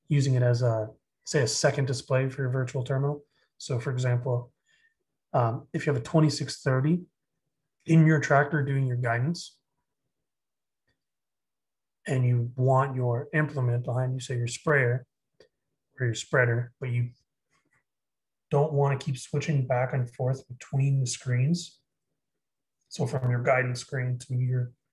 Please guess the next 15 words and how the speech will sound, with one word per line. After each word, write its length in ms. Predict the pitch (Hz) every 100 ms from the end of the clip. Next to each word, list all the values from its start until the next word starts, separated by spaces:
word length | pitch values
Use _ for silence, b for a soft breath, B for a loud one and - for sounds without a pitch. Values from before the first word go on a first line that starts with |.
| _ _ _ _ _ _ -
uh, 180 | 123 117
virtual 300 | 131 123 120
terminal 400 | 135 127 123 120
where 160 | 120
it 60 | 120
is, 100 | 117
you 80 | 131
can 160 | 143 -
add 260 | 143 139 135
that 180 | 127
second 340 | - - 127 135
display 480 | 123 - - 127 147 b b _
and 80 | -
then 100 | 127
have 400 | 120 147 135 123